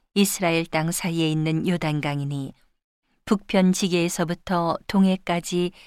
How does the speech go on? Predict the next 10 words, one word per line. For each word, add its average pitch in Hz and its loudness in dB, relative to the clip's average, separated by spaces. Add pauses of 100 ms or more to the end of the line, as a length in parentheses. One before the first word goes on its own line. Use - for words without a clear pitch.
(120)
청량하라. 156 0 (920)
이는 185 4 (280)
그 208 4
동방이요. 151 0 (720)
남방은 180 0
다말에서부터 185 0 (280)
무리봇 202 4
가데스 214 2
물에 196 4
이르고, 156 -4